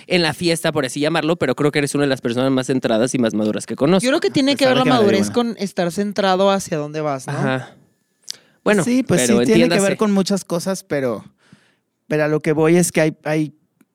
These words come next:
Speaker 3: amigos que conozco de cuarenta y tantos que luego tienen unas actitudes infantiles que dices, "Chica,
Speaker 1: Sí, ya
Speaker 3: ya
Speaker 1: eres
Speaker 3: crece,
Speaker 1: un señor.
Speaker 2: Chica.
Speaker 3: ya crece".
Speaker 1: Ajá.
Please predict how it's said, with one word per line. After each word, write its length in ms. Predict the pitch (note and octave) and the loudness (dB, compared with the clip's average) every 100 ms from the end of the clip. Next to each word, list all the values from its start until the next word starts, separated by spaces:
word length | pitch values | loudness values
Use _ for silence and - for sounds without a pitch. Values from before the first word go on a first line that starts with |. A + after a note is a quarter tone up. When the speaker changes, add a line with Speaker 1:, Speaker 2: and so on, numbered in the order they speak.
| _ | _
Speaker 3:
amigos 400 | - D3+ D#3+ E3 | -6 -2 0 0
que 120 | - D#3 | -2 -4
conozco 420 | D3+ D3 B2+ D#3 | 0 0 0 -2
de 100 | C#3+ | 0
cuarenta 380 | C#3 B2+ B2 B2+ | -2 -2 -2 -2
y 60 | |
tantos 400 | B2+ C#3+ C#3 D#3 | 2 2 2 0
que 80 | D3 | 2
luego 240 | C3+ C#3 | 2 2
tienen 160 | D3+ D3 | 2 2
unas 200 | D3+ D3+ | 2 2
actitudes 520 | B2+ C3 - C3+ C3+ | -2 -4 0 0 2
infantiles 640 | C3 A#2+ B2+ A2+ C3 C3 - | -2 0 -2 0 0 0 0
que 100 | B2 | -2
dices, 480 | A2+ A#2+ G#2 - _ _ - | -2 -6 -8 -16 _ _ -10
"Chica, 500 | B2+ - C3+ A2 - _ _ _ _ _ | -10 -2 -2 -2 -10 _ _ _ _ _
Speaker 1:
Sí, 280 | - - C3 | -14 -10 -6
ya 40 | |
Speaker 3:
ya 120 | B2 A#2 | -2 0
Speaker 1:
eres 100 | B2 | 2
Speaker 3:
crece, 260 | D#3 E3+ C#3+ | 2 2 2
Speaker 1:
un 40 | |
señor. 160 | D3 D#3+ | 2 0
Speaker 2:
Chica. 240 | D#3 D#3+ - D3+ | -2 -6 -16 -12
Speaker 3:
ya 120 | B2+ | -6
crece". 380 | D3+ C#3+ B2 A2+ | -2 -2 -4 -10
Speaker 1:
Ajá. 400 | - C3+ C3+ | -8 -8 -8